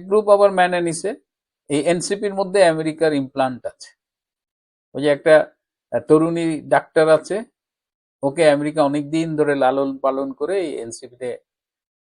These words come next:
ইমপ্লান্ট করছে। তো সে আমেরিকা যা বলে মেনে নেয়। তো বাকিগুলা রাগটাগ করে আসছে। আবার পহেলা সেপ্টেম্বর বিএনপির প্রতিষ্ঠা বার্ষিকীতে গেছে, বিএনপির কাছে ফুল টুল নিয়ে গেছে।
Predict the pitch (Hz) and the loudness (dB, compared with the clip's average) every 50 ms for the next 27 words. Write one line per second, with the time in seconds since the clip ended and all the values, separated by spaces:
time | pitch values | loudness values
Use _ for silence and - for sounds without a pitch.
0 | _ _ _ - 123 123 - 131 127 127 123 110 - - 101 - - - - - | _ _ _ -12 -12 -10 -6 -6 -6 -6 -6 -10 -16 -18 -20 -20 -20 -20 -20 -20
1 | _ _ _ _ _ _ _ _ _ _ _ _ _ _ - - - - - 202 | _ _ _ _ _ _ _ _ _ _ _ _ _ _ -16 -14 -8 0 4 6
2 | 208 202 190 180 180 175 175 170 165 156 139 135 127 131 131 139 143 147 147 139 | 8 8 6 6 4 0 0 2 2 2 2 2 2 2 2 0 -2 -4 -4 -4
3 | 143 135 135 117 92 82 - - _ _ _ _ _ _ _ _ _ _ _ _ | -4 -4 -4 -6 -10 -12 -20 -20 _ _ _ _ _ _ _ _ _ _ _ _
4 | _ _ _ _ _ _ - 147 135 156 156 151 180 170 151 147 147 156 156 147 | _ _ _ _ _ _ -6 2 4 4 4 4 2 0 0 2 4 4 6 6
5 | 143 135 - _ - 147 139 - - 143 131 131 123 117 - - - 131 117 - | 4 2 0 _ 0 0 0 0 -2 -2 0 0 0 0 -2 -8 -12 -12 -12 -12
6 | - _ _ _ _ _ _ _ _ _ _ _ - 151 160 180 180 175 175 - | -14 _ _ _ _ _ _ _ _ _ _ _ 0 2 4 6 6 4 4 4
7 | 165 165 175 180 180 170 175 185 175 - 180 175 170 170 170 165 151 147 156 160 | 4 4 6 6 4 4 4 0 -2 -2 -4 -2 2 4 2 2 2 0 0 0
8 | 156 156 156 - 160 160 156 151 151 - - - - - - _ _ _ _ _ | 0 0 -2 -4 -2 -2 -2 -4 -6 -12 -16 -16 -16 -20 -20 _ _ _ _ _
9 | _ _ _ _ _ _ _ _ _ _ _ _ _ _ _ _ _ - 170 165 | _ _ _ _ _ _ _ _ _ _ _ _ _ _ _ _ _ -2 0 0
10 | - 196 - - 202 180 165 160 170 - - 147 143 151 147 151 151 143 139 135 | 0 -2 2 4 4 4 4 2 0 -2 -4 -6 -4 -4 -2 0 -2 0 0 -2
11 | - - 143 127 127 127 127 127 120 139 131 123 131 120 117 - - 117 - _ | -2 -2 -4 -2 -2 -4 -4 -6 -6 -8 -8 -6 -6 -6 -6 -6 -14 -16 -14 _
12 | - 147 147 135 131 139 135 127 127 127 123 127 120 117 110 - - 113 | -4 -4 -4 -4 -2 -4 -4 -4 -4 -6 -6 -6 -6 -6 -10 -14 -14 -18